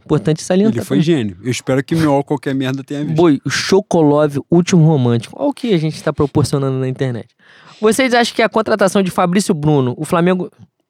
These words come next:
Speaker 1: é, vocês acham que com a contratação de Fabrício Bruno, o Flamengo finalmente conseguiu suprir uma carência de falta no elenco desde dois mil e dezoito, desde dois mil e dezoito, um zagueiro feio? Ele é caralítico, tá?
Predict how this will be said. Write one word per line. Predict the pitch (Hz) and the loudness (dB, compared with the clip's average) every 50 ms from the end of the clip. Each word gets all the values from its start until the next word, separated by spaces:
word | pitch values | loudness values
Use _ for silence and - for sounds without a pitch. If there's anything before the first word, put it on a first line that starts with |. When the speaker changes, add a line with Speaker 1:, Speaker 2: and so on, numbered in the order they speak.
| _ _ _ _ _ _ _ _ _ _ - | _ _ _ _ _ _ _ _ _ _ -4
Speaker 1:
é, | 156 135 110 107 _ _ - _ _ | -4 -4 -4 -4 _ _ -20 _ _
vocês | - 160 147 - 202 202 185 175 | -4 -4 -2 0 0 0 2 2
acham | 202 185 - - | 2 0 0 -2
que | - 196 | -4 -4
com | - - - 277 294 | -4 0 0 2 2
a | 269 | 2
contratação | - 254 247 226 226 226 214 - 202 180 202 196 | 2 0 -2 0 0 0 2 2 0 2 2 0
de | 196 185 | 0 0
Fabrício | - 208 185 175 180 190 - - 160 | 0 -2 -2 0 0 -4 -4 -4 -6
Bruno, | 143 139 143 135 131 120 117 _ - - - _ - | -2 0 0 0 0 -2 -6 _ -16 -20 -20 _ -12
o | 170 160 | -10 -4
Flamengo | - 190 185 190 208 208 185 | -2 0 2 2 2 0 -2
finalmente | - - 240 240 226 214 208 208 196 - | -2 -2 0 0 2 2 2 0 0 0
conseguiu | - 233 226 - - 180 214 226 | 0 -2 -2 -2 -2 -4 -2 -2
suprir | - - 185 - 196 196 | -2 -4 -4 0 2 2
uma | 196 190 | 2 2
carência | - 196 180 185 185 - 196 | 0 0 2 2 0 0 0
de | 175 160 170 | -4 -4 -6
falta | - - 180 175 170 165 170 | -4 0 0 0 0 0 -2
no | 170 175 170 | -2 0 0
elenco | 160 151 160 151 160 | 0 0 0 -2 0
desde | 160 170 - - | 0 -2 -2 0
dois | 160 156 156 | -2 0 0
mil | 160 | 0
e | 156 | -2
dezoito, | 139 139 143 - _ | -4 -6 -8 -10 _
desde | - 151 147 165 165 165 147 147 | -12 -2 2 2 2 2 2 0
dois | 160 156 151 | 0 0 0
mil | 151 | 0
e | 151 | -2
dezoito, | 143 143 135 135 151 170 175 _ - - - - - - | -2 -4 -2 0 0 0 0 _ -10 -20 -20 -20 -14 -2
um | - 175 156 | 0 2 4
zagueiro | 156 147 147 147 151 147 135 | 4 2 2 4 2 2 2
feio? | - - - 160 175 196 170 - _ _ _ _ _ - | 0 -2 0 2 2 2 0 -2 _ _ _ _ _ -4
Ele | - 127 135 | 0 0 0
é | 120 | 2
caralítico, | - 135 147 165 190 214 190 151 - - - | 2 2 2 2 2 2 0 -2 -2 -10 -8
tá? | - 143 143 165 | -4 -2 -2 -2